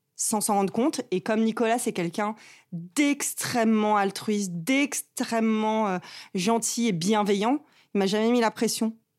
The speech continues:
sur ce sujet-là. Jusqu'au jour où, quand même, euh, il s'avère qu'on était passé d'une très, très grosse consommation, euh, sexuelle à, à quasi, euh, le désert de Gobi. Donc, euh, après avoir, euh,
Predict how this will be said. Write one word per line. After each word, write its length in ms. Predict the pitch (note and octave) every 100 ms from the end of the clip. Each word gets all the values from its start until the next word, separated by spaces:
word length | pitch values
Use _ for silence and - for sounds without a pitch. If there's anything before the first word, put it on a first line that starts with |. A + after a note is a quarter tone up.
| -
sur 200 | - -
ce 100 | F#3
sujet-là. 480 | - F3+ F3+ E3 - _ - - -
Jusqu'au 360 | F#3+ F3 - G3+
jour 220 | G#3+ D4
où, 60 | B3
quand 160 | A3
même, 240 | G3 A3+ A#3+
euh, 520 | F#3 E3 D#3 D3+ D3 - - - - -
il 100 | -
s'avère 280 | - E3 G#3+
qu'on 100 | G3
était 180 | F3 F3+
passé 240 | F3 A3
d'une 180 | F#3 E3+
très, 160 | -
très 160 | G3+ G3+
grosse 240 | F3+ G3+
consommation, 760 | - G3 F#3+ F#3 F3+ - G#3 F#3
euh, 80 | D3+
sexuelle 500 | - F3 - G#3 C4+
à, 540 | F3+ D#3+ C#3+ C#3 B2+ -
à 120 | D#3
quasi, 440 | - E3+ F#3 B3
euh, 140 | A3+ F3
le 120 | E3
désert 240 | E3 G#3+
de 80 | A3+
Gobi. 320 | G3+ E3 E3 - - - -
Donc, 240 | F3+ E3
euh, 420 | F3 D#3+ D3+ C#3+ -
après 280 | - - -
avoir, 380 | G3+ F3+ F#3 F#3
euh, 300 | D#3+ D3 C#3+